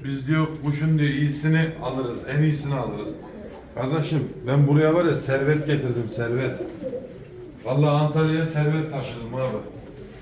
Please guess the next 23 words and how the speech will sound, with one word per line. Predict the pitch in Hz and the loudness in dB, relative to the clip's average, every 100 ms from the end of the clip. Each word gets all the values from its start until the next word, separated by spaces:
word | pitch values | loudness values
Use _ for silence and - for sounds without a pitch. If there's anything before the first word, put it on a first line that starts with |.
| - | -4
Başka | 135 143 165 | -2 -2 -4
hiçbir | 165 147 151 | -4 -6 -6
şey | 156 156 | -4 -2
demiyorum. | 156 139 120 107 | 0 0 -2 -2
Vallahi | 143 156 165 151 165 | -2 2 2 2 0
hepsi | - 170 | -4 -4
var | 180 175 | -2 0
ya, | 139 - - - - - - 113 | 0 -2 -6 -10 -14 -16 -14 -6
inanın | 139 175 180 190 185 - 123 | -2 0 2 2 0 -4 -4
böyle | 151 156 | -2 -2
takım | 143 147 185 175 | 0 -2 0 0
takım | 165 175 156 | 0 -2 0
daha | 156 175 | 2 2
var | 190 185 | 2 0
ya, | 151 | -2
çıkartacağım | - 160 165 165 170 175 170 | -2 -2 -2 -2 -2 -4 -4
bak, | 170 | -4
daha | 160 180 165 | 0 0 0
kuşları | 170 - 175 180 | -4 -4 -2 0
görüyorsun. | 170 180 175 127 - | 0 2 0 -2 -6
Salmaları | 127 127 139 156 185 | -4 -2 0 0 0
göster | 180 143 143 165 | -2 -4 -4 -4
abi. | 185 | -4